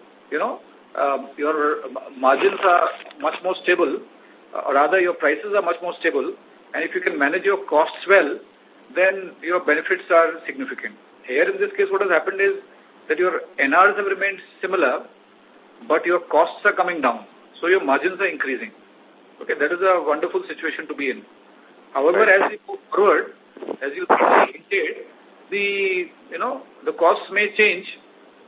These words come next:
Speaker 1: and, uh, uh, as far as the N Rs are concerned, the N Rs may also come under some pressure. But, uh, because these contracts are long-term and et cetera,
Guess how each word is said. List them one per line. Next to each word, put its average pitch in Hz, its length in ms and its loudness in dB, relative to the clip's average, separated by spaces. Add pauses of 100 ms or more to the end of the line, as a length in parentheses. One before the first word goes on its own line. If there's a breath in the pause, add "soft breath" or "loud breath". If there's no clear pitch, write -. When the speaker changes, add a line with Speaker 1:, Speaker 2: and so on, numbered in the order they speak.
(160)
Speaker 1:
and, 165 340 2
uh, 156 40 4 (560)
uh, 139 280 -2
as 143 120 -4
far 175 180 4
as 185 80 -4
the 196 120 4
N 147 100 2
Rs 202 180 2
are 208 80 0
concerned, 214 460 0
the 202 100 0
N 139 100 -2
Rs 196 240 2
may 214 60 -4
also 214 220 -2
come 190 160 2
under 196 220 2
some 170 160 -4
pressure. 135 320 -2 (840)
But, 170 300 2
uh, 156 240 6
because 185 360 0
these 220 180 -2
contracts 208 440 0
are 196 60 2
long-term 190 640 0
and 175 140 -6
et 156 120 -4
cetera, 170 440 2